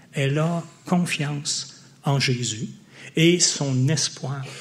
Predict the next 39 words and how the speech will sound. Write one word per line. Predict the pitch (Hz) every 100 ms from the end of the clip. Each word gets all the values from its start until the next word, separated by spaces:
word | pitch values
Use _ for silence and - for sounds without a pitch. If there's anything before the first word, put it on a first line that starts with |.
| -
renaît. | 117 113 110 -
Elle | 151
a | 185
entendu | 185 226 202 -
parler | 185 180
de | 151
Jésus, | 165 151 -
elle | 151
n'a |
plus | 127 240
d'espoir, | 202 190 - 208
elle | 170
entend | 160 196
parler | 185 165 147
de |
Jésus | 147 131 - -
et | 156
là, | 170
son | - 143 139
espoir | 160 - - 156 160 147 131 - - -
renaît | 131 131 127 123 - - - -
et | 139
elle | 117
décide | 117 117 120 107
de | 110
venir. | 110 95 98 - - - - - - _ - - -
Et | 147
là, | 170 202 190 220 - - - - -
elle | 135
toucha | 131 190 - 214
son | - 139
vêtement, | 123 120 - 113 - - - _ - _ - -
car | 156 165
elle | 175
disait, « | 165 156 240
Si | 226 - 165
je | - -
peux | 208
seulement | - - - 233 214 165 175